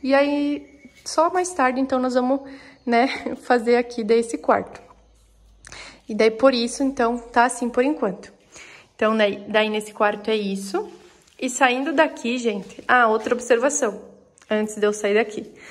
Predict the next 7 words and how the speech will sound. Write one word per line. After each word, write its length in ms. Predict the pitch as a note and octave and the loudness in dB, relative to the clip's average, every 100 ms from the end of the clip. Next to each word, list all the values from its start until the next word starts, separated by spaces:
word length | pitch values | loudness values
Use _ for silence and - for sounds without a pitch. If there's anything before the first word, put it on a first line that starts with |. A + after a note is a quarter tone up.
| - - - | -20 -18 0
O 40 | G#3+ | 2
Adriano 380 | G#3 G#3+ A#3 | 4 4 4
terminou 360 | C4+ C4+ C4+ A#3+ | 2 2 4 2
esse 200 | A#3 - | 0 -2
quarto 320 | - G#3+ G#3+ | 2 2 2
aqui 180 | G#3+ - | -8 -8
primeiro, 600 | - G#3 G3+ B3+ C4+ | -6 -2 2 2 0